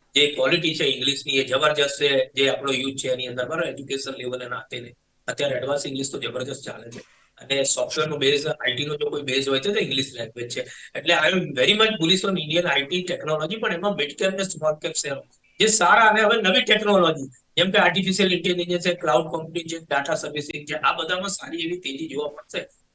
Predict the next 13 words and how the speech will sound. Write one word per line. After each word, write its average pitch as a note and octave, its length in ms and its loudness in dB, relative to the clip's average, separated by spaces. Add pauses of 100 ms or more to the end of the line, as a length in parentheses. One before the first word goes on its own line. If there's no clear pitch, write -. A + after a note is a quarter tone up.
(180)
In G3+ 40 2
short, A#3 280 4
જે G#3+ 100 6
આ A3 120 8
માર્કેટ E3+ 360 4
હમણાં G#3 220 6
આવતા - 220 0
બે D#3+ 160 2
ત્રણ F#3+ 220 2
મહિના F#3+ 160 0
કદાચ F3+ 360 0
વોલેટાઇલ E3 600 4
રહે F#3 380 4